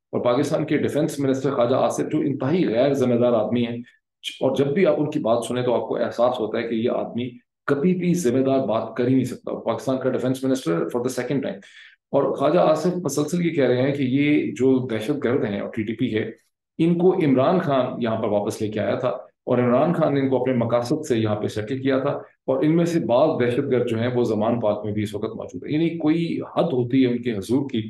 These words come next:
कि ख्वाजा आसिफ जो हैं, वो, यानी how irresponsible that person can be, आप इससे अंदाजा लगा लें, उसकी कोई हकीकत नहीं है जो कुछ ये कह रहा है। पर ये एक situation है, अ, जिसका दूसरा पहलू ये है कि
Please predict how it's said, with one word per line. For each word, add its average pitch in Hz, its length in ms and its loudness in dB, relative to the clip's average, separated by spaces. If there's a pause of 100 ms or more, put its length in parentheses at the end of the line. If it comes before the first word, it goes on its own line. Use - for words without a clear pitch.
(360)
कि - 60 -4
ख्वाजा 131 260 2
आसिफ 123 280 0
जो 127 140 -2
हैं, 127 140 2
वो, 131 400 2 (260)
यानी 131 340 0 (440)
how 160 260 0
irresponsible 139 720 2
that 117 140 0
person 113 280 -4
can 113 240 -2
be, 113 80 0 (160)
आप 117 140 0
इससे 117 140 -6
अंदाजा 113 260 0
लगा 117 180 0
लें, 131 140 2
उसकी - 220 -4
कोई 147 180 2
हकीकत - 400 -2
नहीं 113 100 -2
है 110 80 -2
जो 107 100 -4
कुछ 104 200 -8
ये 104 60 -6
कह - 120 -8
रहा - 100 -8
है। - 60 -10 (540)
पर 196 360 2
ये 214 80 4
एक 214 140 0
situation 165 420 2
है, - 340 -2 (420)
अ, 120 100 2
जिसका 127 280 0
दूसरा 147 300 2
पहलू 143 280 2
ये 127 300 4
है 117 60 -2
कि 120 340 -2